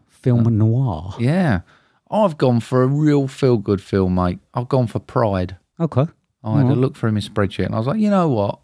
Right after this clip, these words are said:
Speaker 2: It's great. Fucking great film."
Speaker 1: <laughs> Okay.
Speaker 2: Love it.
Speaker 1: There we go.
Speaker 2: Yeah.
Speaker 1: Uh, my number five, I had to have a horror, really, and I've gone for Invasion of the Body Snatchers,
Speaker 2: Okay.
Speaker 1: nineteen seventy-eight version for me.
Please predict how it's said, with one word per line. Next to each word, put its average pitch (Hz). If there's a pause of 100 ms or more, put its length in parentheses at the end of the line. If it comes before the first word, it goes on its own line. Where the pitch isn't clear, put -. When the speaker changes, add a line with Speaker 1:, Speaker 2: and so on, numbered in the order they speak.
(480)
Speaker 2:
It's -
great. 98 (200)
Fucking 120
great 87
film." 85
Speaker 1:
<laughs> 123
Okay. 139 (240)
Speaker 2:
Love 101
it. 82
Speaker 1:
There 143
we 156
go. 170
Speaker 2:
Yeah. 110 (180)
Speaker 1:
Uh, 127
my 135
number 147
five, 147
I 143
had 139
to 131
have 131
a 123
horror, 131
really, 123
and 120
I've 117
gone 123
for 113
Invasion 135
of 117
the 131
Body 104
Snatchers, -
Speaker 2:
Okay. 90
Speaker 1:
nineteen 95
seventy-eight 113
version 117
for 120
me. 120